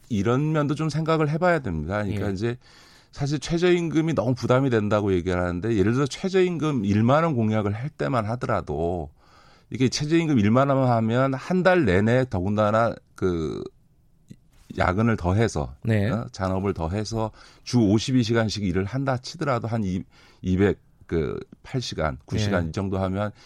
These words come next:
Speaker 1: 이백만 원을 좀 넘기는 수준인데
Speaker 2: 예.
Speaker 1: 한 달 내내 일해서 이백만 원 정도 받자라고 하는 목표가 과연 지나친 거냐.
Speaker 2: 음.
Speaker 1: 저건 우리 청취자들도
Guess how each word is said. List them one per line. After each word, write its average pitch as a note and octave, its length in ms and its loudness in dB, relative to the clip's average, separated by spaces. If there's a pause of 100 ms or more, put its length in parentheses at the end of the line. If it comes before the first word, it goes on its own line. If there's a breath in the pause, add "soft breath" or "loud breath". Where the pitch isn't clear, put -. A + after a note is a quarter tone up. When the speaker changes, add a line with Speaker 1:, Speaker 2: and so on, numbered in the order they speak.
(120 soft breath)
Speaker 1:
이백만 B2+ 500 2
원을 C3 120 0
좀 B2 240 0
넘기는 F#2 640 0
수준인데 E2 760 -8
Speaker 2:
예. F#2+ 260 -8 (260 loud breath)
Speaker 1:
한 G3 220 -2
달 F#3+ 200 2
내내 F#3+ 460 0
일해서 B2 720 2 (180)
이백만 E3+ 580 2
원 D#3+ 160 0
정도 A2+ 300 0
받자라고 B2 680 0
하는 G#2+ 180 0
목표가 G#2 460 -2
과연 G2+ 520 -2 (1200 soft breath)
지나친 C#3+ 500 2
거냐. F#2 720 2
Speaker 2:
음. G#2+ 220 -6
Speaker 1:
저건 A#2+ 300 0
우리 B2+ 180 2 (220)
청취자들도 C#3 720 0